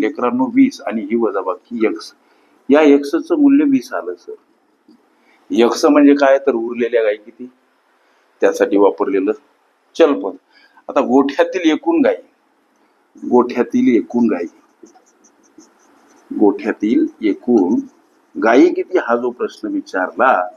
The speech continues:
लेकरांनो, पूर्वीच्या म्हणजे प्रश्नामध्ये दर्शवलेल्या दहा, दहा गायी, लक्षात घ्या. प्रश्नामध्ये दर्शवलेल्या ह्या दहा गायी आणि उरलेल्या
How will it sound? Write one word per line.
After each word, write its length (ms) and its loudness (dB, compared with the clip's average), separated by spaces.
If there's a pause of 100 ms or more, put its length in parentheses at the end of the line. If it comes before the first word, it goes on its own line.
(600)
लेकरांनो, 600 -2 (120)
पूर्वीच्या 540 2 (1600)
म्हणजे 160 4
प्रश्नामध्ये 680 2
दर्शवलेल्या 680 -2
दहा, 220 -2 (300)
दहा 280 2
गायी, 260 0 (300)
लक्षात 400 -6
घ्या. 120 -14 (1000)
प्रश्नामध्ये 840 2
दर्शवलेल्या 680 0
ह्या 240 -2
दहा 300 0
गायी 360 -2 (140)
आणि 240 -4 (680)
उरलेल्या 600 4